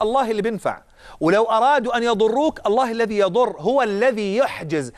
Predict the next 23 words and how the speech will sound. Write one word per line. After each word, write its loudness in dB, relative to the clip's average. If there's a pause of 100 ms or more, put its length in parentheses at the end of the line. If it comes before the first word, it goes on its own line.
(180)
بين 0
النفع -2
والضر. 0 (440)
"ولا 2
ينفع 0
ذا 0
الجد -2
منك -4
الجد". 0
ما -4
بنقولش -2
إنسان -2
محظوظ 0 (280)
ويا 4
سلام -2
يا 0
حظ -2
ويا 4
سلام، -4
لا، 2
الله 2
الذي -2
رزق. 0